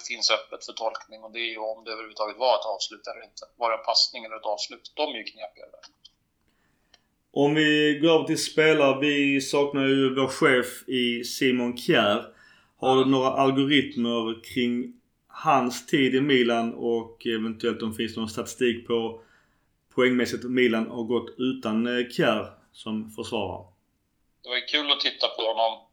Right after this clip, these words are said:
Speaker 1: förra säsongen, för då hade han ju väldigt bra siffror generellt. Ehm, att det fanns ganska tydliga, vad ska man säga, indikationer på att han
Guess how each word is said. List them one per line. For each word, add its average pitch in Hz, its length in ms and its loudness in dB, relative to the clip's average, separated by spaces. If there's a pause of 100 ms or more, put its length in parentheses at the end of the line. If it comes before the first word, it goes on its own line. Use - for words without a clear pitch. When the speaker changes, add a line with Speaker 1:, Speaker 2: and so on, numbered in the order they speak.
(300)
Speaker 1:
förra 156 220 6
säsongen, 107 440 2
för 120 60 -14
då 127 360 -2
hade 113 200 0
han 107 160 -2
ju 104 160 -18 (600)
väldigt 120 340 -4 (440)
bra 104 580 4
siffror - 520 -8 (100)
generellt. 104 540 0 (260)
Ehm, 104 420 0 (680)
att - 120 -8
det - 160 -14
fanns 104 240 2
ganska 104 240 -2 (140)
tydliga, 110 420 -4 (100)
vad 104 160 -2
ska - 80 -20
man 98 100 -10
säga, 104 260 0 (1080)
indikationer 120 720 -4
på 113 140 0
att - 160 -6
han 120 140 4